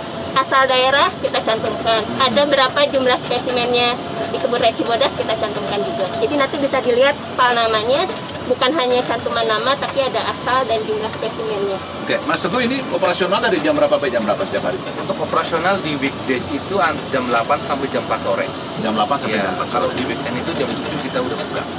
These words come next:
Speaker 2: Sampai jam
Speaker 3: Sampai
Speaker 2: empat
Speaker 3: jam
Speaker 2: sore?
Speaker 3: empat sore. Iya, kita maju lah satu jam lebih.
Speaker 2: Kenapa nggak lebih malam ya?
Speaker 3: Hah? <laughs> Karena untuk, eh, untuk operasional kita kan hanya sampai jam lima sebenarnya.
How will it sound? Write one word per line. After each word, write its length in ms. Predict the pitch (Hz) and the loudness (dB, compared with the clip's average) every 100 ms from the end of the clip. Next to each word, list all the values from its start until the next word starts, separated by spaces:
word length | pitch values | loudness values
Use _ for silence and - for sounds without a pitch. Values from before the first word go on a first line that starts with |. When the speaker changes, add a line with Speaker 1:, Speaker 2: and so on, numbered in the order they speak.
| - | -4
Speaker 2:
Sampai 280 | - - - | -2 0 0
jam 120 | - - | 0 0
Speaker 3:
Sampai 160 | 139 | 2
Speaker 2:
empat 80 | 143 | 2
Speaker 3:
jam 80 | 123 | 2
Speaker 2:
sore? 60 | 95 | 0
Speaker 3:
empat 120 | 107 | -2
sore. 200 | 104 98 - - - | -2 -2 -4 -4 -4
Iya, 140 | - - - | -4 -4 -4
kita 240 | 139 135 131 131 | -2 0 0 0
maju 280 | 123 123 120 | 0 0 0
lah 140 | 107 | -2
satu 220 | 120 117 127 | -2 -2 -2
jam 140 | 131 | -2
lebih. 320 | 117 107 104 101 - - - - - | -2 -4 -4 -4 -4 -4 -6 -4 0
Speaker 2:
Kenapa 240 | 185 202 | 2 2
nggak 200 | 165 135 | 2 2
lebih 180 | - 120 | 2 0
malam 260 | - 110 98 | 2 2 0
ya? 120 | 92 - - - - | -2 -4 -4 -4 0
Speaker 3:
Hah? 160 | 196 - - - - - - | 0 0 -4 -4 -2 0 0
<laughs> 420 | 254 262 269 254 | 0 0 0 2
Karena 220 | 294 202 | 2 2
untuk, 280 | 208 196 196 - - - - - | 2 2 -2 -2 -4 -4 -2 0
eh, 320 | 147 151 151 | 2 4 2
untuk 220 | 151 143 131 | 0 -2 -2
operasional 400 | 151 151 165 160 | 0 0 0 -2
kita 200 | 165 190 | 0 0
kan 140 | 202 | 0
hanya 220 | 175 143 | 0 0
sampai 260 | 135 135 135 | 0 0 2
jam 140 | 135 127 | 0 0
lima 280 | 117 131 147 | -2 0 -2
sebenarnya. 420 | 139 139 - | -2 -2 -2